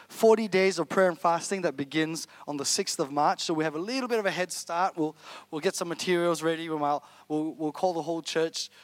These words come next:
towards some prayer and fasting. So this is, as leaders, this is your advanced warning. Um,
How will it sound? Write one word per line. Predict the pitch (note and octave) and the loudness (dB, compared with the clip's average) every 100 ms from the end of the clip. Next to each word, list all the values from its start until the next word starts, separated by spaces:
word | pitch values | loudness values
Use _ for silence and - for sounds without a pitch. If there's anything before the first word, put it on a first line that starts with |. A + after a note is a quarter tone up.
| - | -14
towards | - D#3+ D#3 | -2 -2 -2
some | D3 | -4
prayer | F3 | -4
and | D3+ | 0
fasting. | E3+ D#3 E3+ | 0 0 -4
So | D#3+ | -6
this | D#3 E3+ | -4 -6
is, | D#3 | -4
as | D3 C3+ | -6 -4
leaders, | D3 F3+ F3+ - | -4 0 -2 -2
this | F3 | -6
is | E3+ | -4
your | D3+ C#3 | -2 -2
advanced | C3 D#3+ F3 C#3+ - | 2 2 2 -2 -12
warning. | D3 D#3+ F#3 G#3+ A3+ - - - - | -2 2 2 0 -8 -16 -20 -20 2
Um, | D#3+ D3+ D3 | 6 6 4